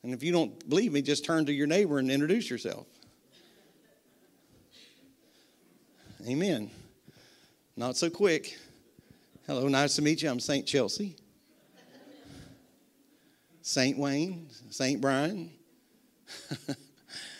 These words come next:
There's an awkwardness that comes to that,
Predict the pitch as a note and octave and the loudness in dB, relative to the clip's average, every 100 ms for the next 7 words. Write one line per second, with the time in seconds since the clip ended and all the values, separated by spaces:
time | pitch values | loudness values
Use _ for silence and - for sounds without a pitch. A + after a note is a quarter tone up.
0 | - - _ _ - - A2+ D#3 E3 F#3+ | -20 -20 _ _ -16 -8 2 4 6 6
1 | F3+ A3+ - F3 D#3 D3 - C#3 - C#3 | 6 6 6 4 6 6 6 4 2 -2
2 | A#2 F2+ - - - | -2 -4 -8 -10 -16